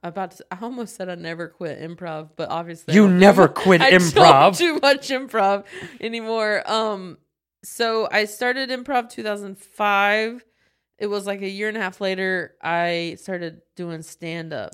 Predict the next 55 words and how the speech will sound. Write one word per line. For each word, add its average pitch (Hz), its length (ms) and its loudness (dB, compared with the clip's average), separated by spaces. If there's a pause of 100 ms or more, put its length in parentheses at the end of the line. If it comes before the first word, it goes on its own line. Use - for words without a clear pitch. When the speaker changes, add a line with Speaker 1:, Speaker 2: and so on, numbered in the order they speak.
Speaker 2:
Oh, 139 100 -14
wow. 131 320 -10 (100)
Speaker 1:
Uh, 165 380 -4
someone, 247 680 -10 (100)
um, 160 540 -10
Speaker 2:
We 147 80 -6
started, 160 260 -6
like, 127 120 -8
the - 40 -10
exact 120 300 -8
same 117 120 -12
time. 123 220 -12
You 120 40 -10
Speaker 1:
Did 202 80 0
Speaker 2:
and 220 100 -2
Speaker 1:
we? 220 60 -10
Speaker 2:
I. - 40 -14
Speaker 1:
Yeah. 208 280 -2
Speaker 2:
oh 233 40 -6
seven, 120 320 -10
yeah. 127 140 -6
Speaker 1:
Yeah, 202 180 0
it - 20 -4
was, 208 240 -8
like, 202 220 -6
the 190 60 -14
beginning 196 480 -10
of 202 80 -8
oh 175 140 -6
seven, 175 360 -10
Speaker 2:
Right, 113 100 -8
Speaker 1:
I 113 40 -6
Speaker 2:
I 117 40 -6
moved 127 200 -6
Speaker 1:
think. 160 100 -12
Speaker 2:
here 123 220 -6
July, 117 260 -8
fourth 117 160 -8
of 113 60 -10
July, 113 180 -8
two 113 100 -16
thousand 110 200 -12
six, - 260 -14
and 113 60 -14
I 113 40 -14
finally 110 280 -14
got 110 180 -12
to 113 80 -14
L 110 180 -14
A, 110 140 -12
like, 110 220 -18
oh 107 120 -16
seven. - 320 -16
Speaker 1:
Yeah. 165 300 -10
Speaker 2:
About, 113 360 -12